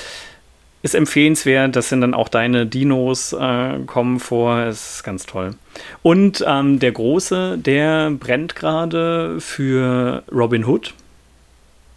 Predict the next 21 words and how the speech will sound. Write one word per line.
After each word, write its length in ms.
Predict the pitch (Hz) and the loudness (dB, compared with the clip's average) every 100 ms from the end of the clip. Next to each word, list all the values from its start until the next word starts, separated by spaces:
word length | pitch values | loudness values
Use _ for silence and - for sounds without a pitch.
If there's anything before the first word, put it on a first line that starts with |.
| _ _ _ | _ _ _
Die, 600 | 143 131 123 120 120 120 - | -8 -4 -2 -2 -2 -2 -2
ähm, 520 | 113 110 107 107 113 | -2 -2 -2 -4 -6
Serie, 680 | - 123 127 160 170 185 190 - - - - - | -6 -2 -2 0 0 0 -4 -12 -20 -20 -14 -4
die 280 | 127 127 | 0 0
lief 1160 | 131 120 123 143 - - - - - - - - | 0 -2 -4 -6 -8 -12 -12 -12 -12 -12 -14 -14
zweitausendneunzehn 1500 | - 110 110 113 104 117 107 110 165 170 - 107 98 98 98 98 | -6 -4 -2 -4 -4 -4 -2 0 0 -2 -6 -4 -2 -2 -4 -4
wohl 160 | 95 | -4
auch 220 | - 95 | -2 -4
schon, 400 | - 113 98 95 | -6 -6 -4 -4
die 180 | 92 92 | -4 -6
erste 300 | 101 98 - | -6 -6 -6
Staffel 400 | - 107 - 120 | -6 -6 -2 -4
im 280 | 117 113 110 | -2 -4 -4
Z 220 | - 113 | -6 -4
D 120 | 110 | -2
F. 240 | 127 - - | -2 -4 -6
Das 180 | 113 131 | -6 -6
ist 180 | 117 | -4
eine 340 | 127 117 113 113 | -2 0 0 -2
deutsch-französische 1000 | 110 120 135 - 120 117 123 127 131 135 | 0 2 2 -2 -6 -2 -2 -2 -2 -4
Produktion. 720 | - 127 139 - 139 156 175 | -4 -4 -4 -4 -2 -2 -4